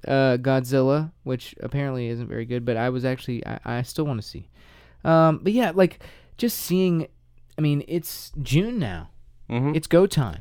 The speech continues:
Speaker 2: We're in summer blockbuster season.
Speaker 1: Yeah, and, and, uh, nothing really jumping. Um, we got John Wick and Avengers up there. Pokemon.
Speaker 2: I thought
Speaker 1: Detective
Speaker 2: John,
Speaker 1: Pikachu.
Speaker 2: John Wick was so much, like, on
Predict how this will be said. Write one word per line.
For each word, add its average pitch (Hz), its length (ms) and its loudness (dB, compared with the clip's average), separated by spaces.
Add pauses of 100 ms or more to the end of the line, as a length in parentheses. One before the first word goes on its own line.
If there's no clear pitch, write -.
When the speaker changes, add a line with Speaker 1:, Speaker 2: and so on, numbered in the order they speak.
(100)
Speaker 2:
We're 160 200 6
in 160 320 2
summer 156 320 -2
blockbuster 135 540 -4
season. 92 260 -4
Speaker 1:
Yeah, 143 240 6
and, 147 320 0
and, 151 320 2
uh, 139 240 2
nothing 180 640 0
really 175 380 -2
jumping. 131 640 -6
Um, 120 520 -2 (380)
we 143 120 -2
got 143 240 2
John 131 280 2
Wick 131 260 2
and 123 120 0
Avengers 117 680 -2
up 113 140 -10
there. 104 300 -4 (560)
Pokemon. 127 600 2 (320)
Speaker 2:
I 127 120 -6
thought 180 260 0
Speaker 1:
Detective 151 160 4
Speaker 2:
John, 170 160 4
Speaker 1:
Pikachu. 127 380 0
Speaker 2:
John 156 280 -2
Wick 190 160 -2
was 165 160 -2
so 165 220 -2
much, 185 280 -4 (400)
like, 120 320 -2
on 147 380 2